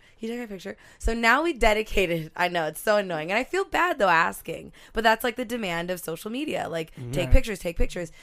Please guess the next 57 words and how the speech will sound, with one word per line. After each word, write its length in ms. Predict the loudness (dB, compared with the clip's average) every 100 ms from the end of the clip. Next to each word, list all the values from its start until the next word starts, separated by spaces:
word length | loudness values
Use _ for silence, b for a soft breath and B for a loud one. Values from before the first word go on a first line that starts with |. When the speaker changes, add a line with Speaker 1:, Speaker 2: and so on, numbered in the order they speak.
| B
Speaker 1:
So 180 | -6 -4
we 300 | -4 -4 -4
de-, 160 | -4 -6
dedicate 500 | -4 -2 -2 -4 -8
one 220 | -6 -8 -4
day 240 | -4 -4
to, 120 | -4
like, 180 | -8 -8
taking 300 | -10 -10 -8
those 200 | -10 -10
photos. 520 | -10 -8 -6 -6 -6 b b b b -6
And 160 | -2
then 120 | -2 -2
as 180 | -2
we're 80 | -2
on 160 | -2 -2
our 80 | -4
trip, 240 | -4 -4
we'll 120 | -4
just, 300 | -4 -6 -6
if 140 | -12 -10
we 80 | -10
see 140 | -8
something 240 | -10 -12
cool, 160 | -6 -6
we'll 80 | -6
take 200 | -8 -2
a 60 |
picture. 240 | 2 2 0
But 140 | -6
it's 160 | -8 -8
not, 260 | -4 -4
like, 220 | -4 -10 -12 b b b b _
what 220 | -2 0 0
it 80 |
normally 380 | -2 -4 -4 -6
is 120 | -8
where 60 | -8
it's, 120 | -8
like, 120 | -10
take 160 | -10 0
a 40 |
picture 300 | 12 12 12
of 80 | -2 -8
every 300 | -10 -10 -12
fucking 340 | -12 -14 -14
thing 200 | -12 -12
I'm 140 | -10 -12
doing. 440 | -12 -14 -16 -18 B B B 2
So, 140 | 2
and 140 | 6 6
I 80 | 6
know 200 | 6 6
it's 120 | 6
annoying 380 | 4 6 6 6
'cause 180 | 4 8
I 140 | 8